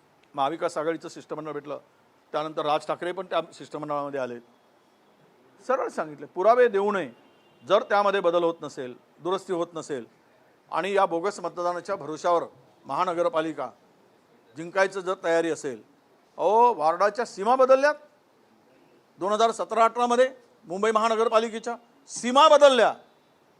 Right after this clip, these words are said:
पहिले एक दाखवली आणि प्रत्यक्षात दुसरी आणली. म्हणजे मतदान सोयीचे आहेत, हा कोपरा यांच्या सोयीचा आहे तर घ्या, तो कोपरा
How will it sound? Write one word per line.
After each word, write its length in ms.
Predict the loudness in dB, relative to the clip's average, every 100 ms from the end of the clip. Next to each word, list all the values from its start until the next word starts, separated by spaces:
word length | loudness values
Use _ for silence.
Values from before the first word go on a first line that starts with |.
| _ _ _ _ 0
पहिले 220 | 6 8
एक 260 | 12 10 10
दाखवली 480 | 6 6 6 2 -8 _ _
आणि 140 | -2 -2
प्रत्यक्षात 440 | -2 -8 -4 -4
दुसरी 260 | -4 -6 -6
आणली. 240 | -6 -10 _ _ _ _ _
म्हणजे 180 | -6 -2
मतदान 500 | 0 0 4 6 4
सोयीचे 420 | 0 0 0 2
आहेत, 260 | 2 2 -2 -10 _ _ -10
हा 180 | -2 -2
कोपरा 540 | -2 -2 4 4 4 -6 _ _ _ _ _ _ -4
यांच्या 340 | -2 2 0
सोयीचा 380 | 0 -4 2 4
आहे 160 | 4 -2 _ _ _ _ -16
तर 40 | -2
घ्या, 240 | 2 2 0 _ _ -4
तो 120 | -2
कोपरा 500 | 2 2 6 6 6